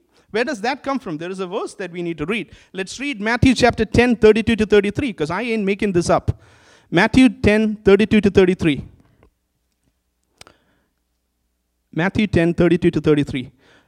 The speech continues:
"So everyone who acknowledges me before men, I also will acknowledge before my Father who is in heaven. But whoever denies me before men,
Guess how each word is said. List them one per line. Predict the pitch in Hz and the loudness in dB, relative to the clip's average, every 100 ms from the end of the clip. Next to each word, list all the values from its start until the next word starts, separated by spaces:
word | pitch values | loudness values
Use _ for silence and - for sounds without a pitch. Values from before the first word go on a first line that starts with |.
| - | 2
"So | 196 202 | 4 6
everyone | 226 311 320 233 233 | 4 8 8 8 8
who | 226 | 6
acknowledges | 180 - 185 247 269 285 240 | 4 2 4 4 4 0 0
me | 190 262 | 0 0
before | 220 220 247 | 0 0 0
men, | 233 185 127 - - - - _ _ _ _ _ _ _ | 0 -2 -6 -14 -20 -20 -20 _ _ _ _ _ _ _
I | 143 214 | -4 0
also | 233 269 160 151 214 - | 0 0 0 0 -2 -6
will | 156 | -6
acknowledge | 156 170 175 185 | -4 0 0 0
before | - 185 180 | -2 0 0
my | 190 233 | -2 -4
Father | - 175 147 139 170 | 0 2 2 0 -6
who | - 165 | -2 0
is | 170 | 0
in | 208 | -2
heaven. | 226 147 - _ _ _ _ _ _ _ _ | -2 -4 -8 _ _ _ _ _ _ _ _
But | 156 | 0
whoever | 156 202 208 294 | 4 6 6 4
denies | 175 175 180 262 | 2 2 2 0
me | - 240 | 2 4
before | 226 202 247 | 2 2 4
men, | 247 156 160 | 4 2 -2